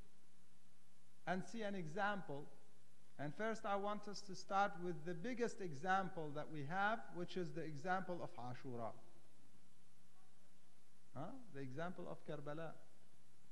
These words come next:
Who was the hero in, in Ashura, in Karbala? If somebody thinks it was Shimr al-La'in,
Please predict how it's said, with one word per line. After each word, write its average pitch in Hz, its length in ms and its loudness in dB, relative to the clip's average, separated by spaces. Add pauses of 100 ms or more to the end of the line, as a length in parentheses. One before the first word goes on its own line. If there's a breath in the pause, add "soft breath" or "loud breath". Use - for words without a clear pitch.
(400)
Who 202 80 6
was 262 200 12 (100)
the 226 120 10
hero 202 540 8
in, 156 160 0 (220)
in 156 60 0
Ashura, 127 680 0
in 123 120 0
Karbala? 113 460 -2 (2250 soft breath)
If 175 180 4
somebody 262 580 8 (120)
thinks 269 400 4
it 226 180 2
was 220 280 8
Shimr 262 320 8
al-La'in, 233 880 8